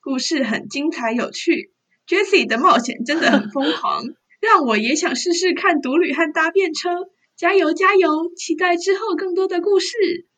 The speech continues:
Speaker 2: 耶，谢谢这个要怎么，他的昵称是什么？<laughs>
Speaker 1: 要怎么有一个没被用过的昵称？
Speaker 2: 好，谢谢这位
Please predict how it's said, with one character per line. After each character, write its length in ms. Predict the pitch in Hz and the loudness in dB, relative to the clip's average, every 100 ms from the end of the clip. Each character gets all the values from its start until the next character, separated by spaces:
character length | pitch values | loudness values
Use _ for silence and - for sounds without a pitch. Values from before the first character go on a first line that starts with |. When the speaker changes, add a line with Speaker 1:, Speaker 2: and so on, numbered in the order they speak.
| _ | _
Speaker 2:
耶， 1000 | 311 330 339 339 330 330 330 320 302 247 | 4 4 6 4 2 0 0 -2 0 -2
谢 220 | - 330 | 4 4
谢 300 | 330 311 226 | 6 6 4
这 160 | 226 262 | 4 0
个 720 | 233 220 214 208 202 202 - | 2 2 2 0 0 -4 -4
要 240 | - 254 233 | 2 2 2
怎 240 | 233 196 | 0 -2
么， 220 | 180 165 208 | -4 -8 -4
他 140 | 254 262 | 0 0
的 60 | 233 | 0
昵 180 | 247 | 0
称 180 | 233 214 | 0 -2
是 60 | 214 | -2
什 100 | 202 | -4
么？ 200 | 180 - - | -8 -14 -14
<laughs> 540 | - - - - - _ _ - | -12 -8 -6 -8 -12 _ _ 2
Speaker 1:
要 140 | 415 339 | 6 6
怎 240 | 339 233 | 6 2
么 160 | 208 190 | 2 2
有 260 | 202 190 - | 2 2 2
一 100 | 320 | 2
个 240 | 330 269 | 4 2
没 200 | 233 330 | 4 2
被 180 | 339 381 | 2 2
用 220 | 349 294 | 2 2
过 160 | 294 269 | 2 2
的 120 | 220 | 2
昵 200 | 240 247 | 0 -2
称？ 400 | 240 269 277 277 - - | -2 -2 -4 -6 -14 -2
Speaker 2:
好， 300 | 247 226 240 | 2 2 4
谢 200 | 320 311 | 4 6
谢 220 | 277 226 | 4 4
这 320 | 262 240 226 | 4 4 4
位 460 | 226 214 202 202 | 2 2 0 -2